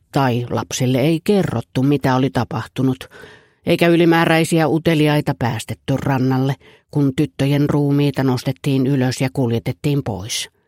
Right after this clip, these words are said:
Se oli ollut suuren musertavan surun päivä koko kylälle, ja aikuiset olivat puhumattomia monta päivää. Vain tärkeimmät asiat sanottiin ääneen, ja jokainen äiti ja isä varoitti lapsiaan entistä pontevammin.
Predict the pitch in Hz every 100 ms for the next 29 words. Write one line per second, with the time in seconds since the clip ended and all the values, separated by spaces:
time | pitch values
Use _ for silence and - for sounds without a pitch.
0 | _ _ _ _ _ _ _ - 247 220
1 | 226 233 170 - 214 220 165 160 156 185
2 | 196 131 - 135 131 139 - 180 147 147
3 | 143 170 147 139 139 170 151 - 190 170
4 | 110 95 107 - - _ _ _ - 175
5 | 165 156 - 135 160 143 196 185 175 -
6 | - 185 156 151 131 - 147 147 143 147
7 | 120 113 147 117 - - - - - _
8 | _ _ _ _ _ - 151 151 147 160
9 | 156 - 160 160 180 190 202 196 190 202
10 | 196 180 - 175 180 180 127 127 123 127
11 | _ _ _ _ _ 180 165 156 143 139
12 | 139 139 135 143 131 135 135 120 131 -
13 | 127 131 131 127 127 - 143 127 - -
14 | 135 131 135 127 123 131 - 156 127 107
15 | 113 110 110 113 110